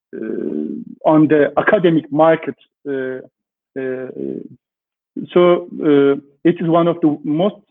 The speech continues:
uh, well-known, uh, journals published in Turkey, one of the few, uh, who, which is published in English language. Uh, well, uh, second, uh, I want to thank the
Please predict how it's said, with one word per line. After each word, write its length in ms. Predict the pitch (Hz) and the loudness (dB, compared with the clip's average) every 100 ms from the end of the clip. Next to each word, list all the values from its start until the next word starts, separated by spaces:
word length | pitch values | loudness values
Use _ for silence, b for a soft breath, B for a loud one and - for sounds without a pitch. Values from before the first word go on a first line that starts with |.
| - | -4
uh, 360 | 156 151 147 - - _ _ _ | 0 2 0 -4 -14 _ _ _
well-known, 720 | 139 175 196 185 160 156 180 - | 2 2 4 2 2 -2 -8 -10
uh, 560 | 151 139 135 131 139 131 | -6 -6 -6 -10 -12 -6
journals 400 | 151 170 170 156 _ | -4 -2 -4 -10 _
published 460 | 151 143 135 - - _ _ _ | -4 -4 -6 -12 -20 _ _ _
in 200 | 175 160 | -2 -2
Turkey, 560 | - 151 139 165 202 247 - | 0 0 0 -2 -4 -8 -4
one 180 | 143 | -2
of 160 | 143 143 | -2 -4
the 80 | 139 - | -8 -4
few, 220 | 190 156 - _ _ _ 143 | -2 -2 -4 _ _ _ 0
uh, 760 | 139 135 131 135 135 - - 143 - _ | 2 2 -2 -6 -8 -10 -10 -12 -14 _
who, 200 | - 160 160 | -4 -4 -2
which 300 | 160 143 156 | 0 2 2
is 60 | - - | -4 -2
published 360 | 156 131 131 - | -2 0 -4 2
in 240 | 143 139 143 | 4 4 6
English 340 | 160 131 123 - | 4 4 -2 -6
language. 480 | 143 147 139 110 - - - _ _ _ _ _ _ _ _ _ _ b b b b _ | 0 2 2 -2 -8 -14 -20 _ _ _ _ _ _ _ _ _ _ b b b b _
Uh, 400 | - 156 151 143 | 0 2 4 4
well, 360 | 156 165 247 277 | 2 2 2 -2
uh, 60 | 190 - | -6 -2
second, 360 | 233 233 294 285 - - | -2 2 0 -2 -8 -2
uh, 520 | 185 175 170 170 165 | 0 0 -2 -6 -6
I 120 | 180 185 | -6 -4
want 260 | 202 247 | -6 -8
to 80 | - 208 | -14 -12
thank 320 | 214 202 202 - | -10 -10 -12 -16
the 400 | 151 147 165 165 | -12 -8 -6 -8